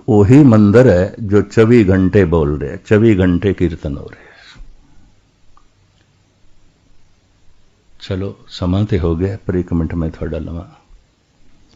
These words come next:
ਮੈਂ ਇੱਕ ਦਿਨ ਕਲਾ ਤੇ ਬੋਲ ਰਿਹਾ ਸੀ, ਗਵਾਲੀਅਰ ਦੀ ਗੱਲ ਹੈ, ਤੇ ਗਵਾਲੀਅਰ ਦਾ ਜਿਹੜਾ ਗੁਰਦੁਆਰਾ ਹੈ, ਉੱਥੋਂ ਦੇ ਮਹਾਰਾਜੇ ਸਿੰਧੀਆਂ ਨੇ ਬਣਵਾਇਆ ਸੀ। ਮਸਜਿਦ ਵੀ ਬਣਾਈ, ਮੰਦਰ ਵੀ ਬਣਾ ਕੇ ਦਿੱਤਾ, ਗੁਰਦੁਆਰਾ ਵੀ।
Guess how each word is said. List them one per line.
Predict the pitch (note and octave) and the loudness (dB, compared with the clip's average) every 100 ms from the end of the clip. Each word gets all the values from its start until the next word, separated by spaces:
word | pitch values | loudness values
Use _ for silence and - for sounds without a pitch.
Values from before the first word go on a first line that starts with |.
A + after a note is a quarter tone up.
| _ _ - | _ _ -8
ਮੈਂ | F2+ A2 C#3+ | -4 0 0
ਇੱਕ | D#3 C3 | 0 -2
ਦਿਨ | F2+ F2+ A2 - - - | -2 -4 -8 -16 -20 -4
ਕਲਾ | G#2+ G#2 B2+ | 0 2 2
ਤੇ | C#3 A2 | 0 -2
ਬੋਲ | F2+ F2 F2+ | -2 -2 -2
ਰਿਹਾ | F#2 G#2 | -2 -2
ਸੀ, | G#2 G#2 | -2 -4
ਗਵਾਲੀਅਰ | F2+ F2 F2+ F#2 G2 | 0 0 2 0 0
ਦੀ | E2+ D2+ | -2 -4
ਗੱਲ | D#2 D#2 | -4 -4
ਹੈ, | F#2 B2 _ _ _ _ _ _ _ | -8 -12 _ _ _ _ _ _ _
ਤੇ | F#2+ | -12
ਗਵਾਲੀਅਰ | E2+ F2 F2 G2 A#2+ | -8 -6 -6 -4 -6
ਦਾ | B2 B2 | -4 -2
ਜਿਹੜਾ | A#2+ B2+ | 0 0
ਗੁਰਦੁਆਰਾ | A#2 F#2 F2 F2 F2 G2 | 2 0 2 0 0 -2
ਹੈ, | A#2 - | -6 -8
ਉੱਥੋਂ | A#2+ - A#2 | -10 -4 -2
ਦੇ | A2+ | 0
ਮਹਾਰਾਜੇ | A2 F2 F2+ E2+ F2+ G#2 | 2 2 2 0 0 -2
ਸਿੰਧੀਆਂ | G2 G2 F2+ F#2+ F#2+ | -2 -2 0 0 0
ਨੇ | E2+ | -2
ਬਣਵਾਇਆ | D#2 D2+ C#2 C#2+ G#1+ | -4 -6 -8 -10 -12
ਸੀ। | - - - - - _ _ _ _ - _ F#2 | -16 -18 -20 -20 -20 _ _ _ _ -20 _ -6
ਮਸਜਿਦ | F#2 F2+ G2 G#2 | -6 -4 -4 -4
ਵੀ | G#2+ | -4
ਬਣਾਈ, | G2 F#2 F2+ G2 | -2 -2 -2 -2
ਮੰਦਰ | F#2 F2+ F2 G2+ | -2 -2 -2 -2
ਵੀ | G2+ G#2 | -2 -2
ਬਣਾ | F#2+ G2 | -2 -2
ਕੇ | G2+ G#2+ | -2 -2
ਦਿੱਤਾ, | G2 F2+ G#2 | -4 -4 -4
ਗੁਰਦੁਆਰਾ | F#2 F2 D#2 C#2+ D2 D2 | -2 -4 -4 -6 -8 -12
ਵੀ। | - - | -18 -20